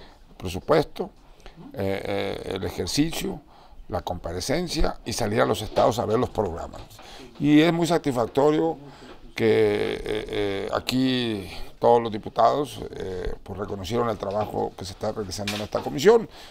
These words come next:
Es una comisión plural y yo creo que eso nos for-, nos compromete a seguir trabajando. Aquí, aquí en esta comisión tenemos un equipo también técnico que tenemos que reconocerle que está trabajando también de apoyo y que estamos sacando adelante los trabajos.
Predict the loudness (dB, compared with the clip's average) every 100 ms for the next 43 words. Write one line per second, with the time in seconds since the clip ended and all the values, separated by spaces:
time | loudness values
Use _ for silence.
0 | -20 -14 -6 -4 -2 -4 -4 -4 -2 -2
1 | 2 8 10 8 2 -20 -20 -12 -2 -2
2 | -2 -2 -2 -2 -4 -4 -4 -6 -6 -6
3 | -4 -4 -2 -2 0 0 0 -6 -4 0
4 | 0 6 4 4 -2 -4 -20 -20 -16 -10
5 | -4 -4 -2 -2 0 -2 -6 -14 -10 -6
6 | -4 -4 -4 -4 0 0 0 -6 -4 -6
7 | -4 -4 0 -2 0 -4 -2 -4 -6 0
8 | 0 0 -4 -4 -4 -6 -6 -6 -4 -2
9 | -2 -2 -6 -4 -4 -4 -6 -6 -4 -4
10 | -2 -2 -2 -4 -6 -6 -8 -6 -8 -10
11 | -18 -20 -10 2 2 6 6 8 6 2
12 | -2 -20 -20 -14 -4 0 0 0 -4 -2
13 | 0 0 0 0 2 0 -2 -4 -8 2
14 | 8 8 8 -4